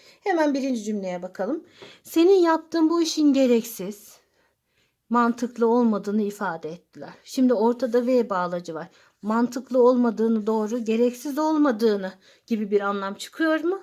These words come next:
Evet, o zaman buraya bir fiilimsi getiriyoruz. Gereksiz olduğunu ve mantıklı olmadığını.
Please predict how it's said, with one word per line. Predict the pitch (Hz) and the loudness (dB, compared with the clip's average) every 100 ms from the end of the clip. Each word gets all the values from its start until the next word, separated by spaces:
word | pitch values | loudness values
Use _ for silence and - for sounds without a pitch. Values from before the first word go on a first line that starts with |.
| _ | _
Evet, | 170 - - | -10 -10 -10
o | 196 | -6
zaman | 226 233 233 | -4 -4 -4
buraya | 220 226 240 | -2 0 0
bir | 233 | -4
fiilimsi | - 226 220 220 233 | -4 -2 -2 -2 -4
getiriyoruz. | 196 180 180 151 151 - _ _ _ _ | -8 -10 -10 -10 -10 -14 _ _ _ _
Gereksiz | 170 160 160 - 226 | -6 -4 -6 -10 -4
olduğunu | 311 339 277 339 330 330 349 - _ | 0 0 0 2 4 2 0 -4 _
ve | 214 262 302 - _ _ _ _ 214 | 0 2 2 -2 _ _ _ _ -8
mantıklı | 196 196 - - 202 | -6 -6 -12 -6 -4
olmadığını. | 165 160 160 147 156 | -4 -8 -14 -14 -14